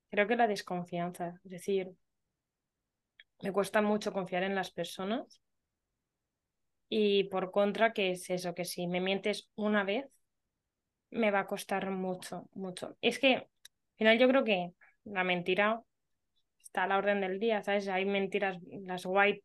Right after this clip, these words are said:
lies estas que se llaman. Pero es eso, una mentira, aunque fue, sea muy tonta, me va a hacer dudar de todo lo que me dices. Y es algo que intento cambiar, pero me cuesta mucho.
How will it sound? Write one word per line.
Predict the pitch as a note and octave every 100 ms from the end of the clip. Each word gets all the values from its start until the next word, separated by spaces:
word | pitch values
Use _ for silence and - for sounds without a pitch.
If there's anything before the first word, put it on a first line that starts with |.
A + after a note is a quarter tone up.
| -
lies | G3+ G3 G3+
estas | G3 G3+
que | F#3
se | F3+ F#3
llaman. | F#3 G3+ C#4 _ _ _ _ _ _ _ _ _ _ _ _ _
Pero | - G#3 G#3 G#3+
es | G#3+
eso, | A3 G#3+ G#3 G#3 - -
una | A3+ A3+ A3
mentira, | A3 G#3+ G#3 A#3 B3 C#4+ D4
aunque | A3 G3+
fue, | G3+ G#3+ -
sea | - A3
muy | A3+ A3
tonta, | A3 A3 A3+
me | G#3
va | G3+
a |
hacer | F3 G3
dudar | F#3 G3+ G3+
de | F#3+
todo | F3+ G3+ G3+
lo |
que | F#3
me | F#3+
dices. | G3 G3 F#3
Y | F#3 F3+ -
es | G3+
algo | G#3
que | G#3
intento | G3+ F#3+ G3 G3+
cambiar, | G#3 G#3 G#3 G#3
pero | G#3 G3+
me | G3 F#3
cuesta | G3 F#3+ F#3+
mucho. | F#3 F#3